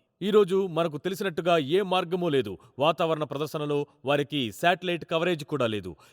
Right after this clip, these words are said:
ఇక్కడ మీరు గాలులు వలయాలుగా తిరుగుతూ ఉన్నప్పుడు వాటిని చూడవచ్చు మరియు సోలొమోను రాసిన వాటిని మీరు గమనించవచ్చు. చెప్పాలంటే ఈ విషయం ప్రజలకు తెలియకముందే అతను ఈ విధంగా రాయడం జరిగింది.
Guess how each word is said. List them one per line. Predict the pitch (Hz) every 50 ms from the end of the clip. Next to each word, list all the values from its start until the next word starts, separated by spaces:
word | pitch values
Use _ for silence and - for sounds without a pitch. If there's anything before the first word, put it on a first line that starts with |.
| - 151
ఇక్కడ | 185 - 185 165 135 104 82 - _ _ - 135
మీరు | 160 170 165 135 110 135
గాలులు | 160 185 196 170 139 110 87 76 _ _ _ - -
వలయాలుగా | 143 170 190 190 185 185 175 165 170
తిరుగుతూ | 160 - 170 175 196 196 202 151 190
ఉన్నప్పుడు | 170 156 147 147 147 - 160 156 160
వాటిని | 151 151 156 151 151 151
చూడవచ్చు | 143 - 175 180 175 175 175 156 - - 175 180 170 - - _ - 135
మరియు | 156 170 175 160 139
సోలొమోను | - - 170 185 202 208 196 196 196 175
రాసిన | 156 160 156 - 160 156
వాటిని | 143 151 151 135 147 156 160 156 - _ - -
మీరు | 143 156 151 143 127 127
గమనించవచ్చు. | 170 175 185 175 151 - 143 123 120 113 - - 110 - - - _ - 185
చెప్పాలంటే | 175 151 202 196 185 160 139 123 160 131 113 113 - - - _ -
ఈ | 160 190
విషయం | 185 180 175 - - 202 185
ప్రజలకు | 151 160 165 175 190 175
తెలియకముందే | 143 - 175 180 190 160 175 165 156 151 151 160 131 120 123 135 127 _ _ _ _ _ _ _ _ _ _ _ _ _ _ _ -
అతను | 143 156 147 165 156 147 147 147 - - 156
ఈ | 151 147
విధంగా | 147 139 139 143 143 143 139
రాయడం | 117 120 120 123 117 123 120
జరిగింది. | 101 101 107 104 92 98 95 85 80 73 67